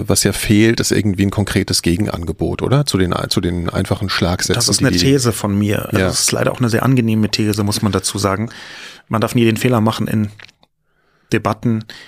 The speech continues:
Speaker 2: nicht zu überprüfen, ob die These, die man hat, die sich total plausibel anhört, nicht bloß besonders angenehm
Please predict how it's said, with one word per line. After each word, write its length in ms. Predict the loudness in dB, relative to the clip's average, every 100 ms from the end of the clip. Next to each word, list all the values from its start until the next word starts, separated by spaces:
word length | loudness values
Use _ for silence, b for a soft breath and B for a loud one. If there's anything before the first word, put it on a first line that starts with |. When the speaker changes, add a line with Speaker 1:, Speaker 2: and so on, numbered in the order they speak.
| B B B _ _ _ _ _ _ _ 2
Speaker 2:
nicht 260 | 2 4
zu 100 | 2
überprüfen, 440 | 2 2 0 -2 -4
ob 140 | -2
die 100 | -2
These, 240 | 2 2
die 60 | 2
man 160 | 2 0
hat, 220 | -2 -2
die 80 | 0
sich 100 | 0
total 300 | -2 -2 -2
plausibel 360 | -2 0 2
anhört, 280 | 2 2 0
nicht 200 | -2 -2
bloß 200 | 0 0
besonders 380 | 0 0 0 0
angenehm 460 | 0 2 0 -2